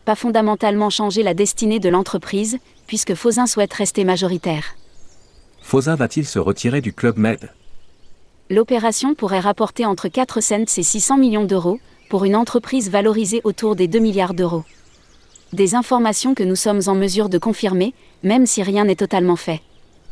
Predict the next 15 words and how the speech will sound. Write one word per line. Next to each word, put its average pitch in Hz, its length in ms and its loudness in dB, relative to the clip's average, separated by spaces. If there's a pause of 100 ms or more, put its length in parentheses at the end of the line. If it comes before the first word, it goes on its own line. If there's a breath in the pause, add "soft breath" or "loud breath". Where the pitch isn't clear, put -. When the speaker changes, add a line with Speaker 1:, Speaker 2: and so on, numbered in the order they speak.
(380)
Speaker 1:
La 190 160 2
communication 262 720 2
du 196 140 -2
Club 190 260 0
Med 208 260 0
et 196 60 2
de 185 80 0
Fauzain 214 380 0
rappelle 208 320 2
étrangement 220 480 2
la 185 100 2
vente 208 320 0
de 180 140 0
Thomas 202 420 0
Cook, - 300 -6